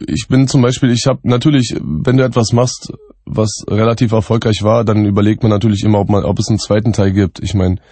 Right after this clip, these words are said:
es gibt, äh, wenig erfolgreiche Filme, von denen es halt, äh, nur einen Teil gegeben hat. Und, ähm,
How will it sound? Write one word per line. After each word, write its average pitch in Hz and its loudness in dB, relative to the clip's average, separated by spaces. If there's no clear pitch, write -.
es - -16
gibt, - -2
äh, 101 2
wenig 113 2
erfolgreiche 107 -2
Filme, 107 2
von 104 -2
denen 104 2
es 98 -2
halt, 98 0
äh, - -4
nur 92 0
einen 104 2
Teil 101 0
gegeben 95 2
hat. 92 0
Und, 95 0
ähm, 92 2